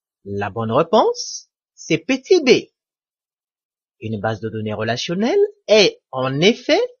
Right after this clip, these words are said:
un programme informatique permettant de stocker une grande quantité d'informations reliées entre elles.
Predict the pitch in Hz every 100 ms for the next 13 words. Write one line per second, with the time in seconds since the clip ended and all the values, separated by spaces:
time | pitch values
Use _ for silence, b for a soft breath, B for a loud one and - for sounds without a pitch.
0 | _ _ _ - 156 147 - - 440 302
1 | 269 233 233 143 123 - 180 311 _ 370
2 | 440 _ _ _ - 320 339 294 254 233
3 | 208 123 _ _ - 190 127 123 _ -
4 | 370 392 254 262 - _ _ _ _ 190
5 | 180 160 147 123 - 302 453 427 - 302
6 | 294 226 220 156 135 - 104 110 - -
7 | 320 415 _ _ _ - 165 202 233 359
8 | 415 _ _ - 320 359 214 117 -